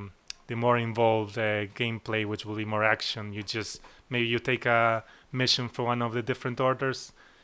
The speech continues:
and you go, maybe you need to kill a bunch of cultists, so you go to a, a cultist sanctum, which is randomly generated. You'll have there different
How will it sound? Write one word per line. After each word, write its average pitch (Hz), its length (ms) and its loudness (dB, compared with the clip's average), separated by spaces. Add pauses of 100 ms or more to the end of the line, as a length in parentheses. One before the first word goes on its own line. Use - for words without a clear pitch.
(280)
and 104 440 -8
you 110 200 -4
go, 117 280 2
maybe 113 220 -4
you 113 140 -4
need 113 220 -8
to 117 120 -8
kill 120 260 0
a 110 180 4
bunch 110 280 0
of - 100 -18
cultists, 139 480 4
so - 180 -8
you 107 160 -6
go 110 220 -2
to 110 400 -4
a, 107 120 0 (400)
a 110 400 0
cultist 117 320 0
sanctum, 135 720 0
which 117 220 -2
is 107 120 -6
randomly 113 340 2
generated. 120 560 -2
You'll 107 180 -4
have 107 380 0 (560)
there 113 340 4
different 104 800 -6